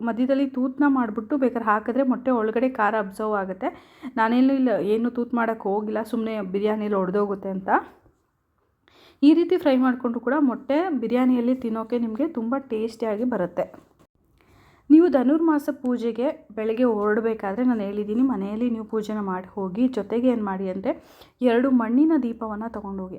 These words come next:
ಅದರಲ್ಲಿ ಏಕ ಬತ್ತಿ ಬರುತ್ತೆ, ಆ ಒಂದು ಎರಡು ಬತ್ತಿನ ಒಂದು ಸಣ್ಣ ಬೌಲಲ್ಲಿ ತುಪ್ಪ ಹಾಕ್ಕೊಂಡು ಅವೆರಡು ಬತ್ತಿನ ಒಂದು ಬೌಲಲ್ಲಿ ಹಾಕ್ಕೊಂಡು ಎತ್ಕೊಂಡು ಹೋಗಿ. ಈಗ ನೋಡಿ,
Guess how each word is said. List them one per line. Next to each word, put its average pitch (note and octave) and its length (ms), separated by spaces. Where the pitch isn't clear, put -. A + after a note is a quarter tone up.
ಅದರಲ್ಲಿ A3+ 380
ಏಕ D#4 160
ಬತ್ತಿ C4+ 220
ಬರುತ್ತೆ, G3 280
ಆ - 20
ಒಂದು A#3 180
ಎರಡು G#3+ 240
ಬತ್ತಿನ B3 360
ಒಂದು A3 180
ಸಣ್ಣ G#3+ 240
ಬೌಲಲ್ಲಿ G#3+ 360
ತುಪ್ಪ - 260
ಹಾಕ್ಕೊಂಡು A3 400
ಅವೆರಡು G#3+ 340
ಬತ್ತಿನ B3 340
ಒಂದು G#3 200
ಬೌಲಲ್ಲಿ G#3+ 420
ಹಾಕ್ಕೊಂಡು G3+ 380
ಎತ್ಕೊಂಡು G3 340
ಹೋಗಿ. D#3 220
ಈಗ B3 80
ನೋಡಿ, A3+ 180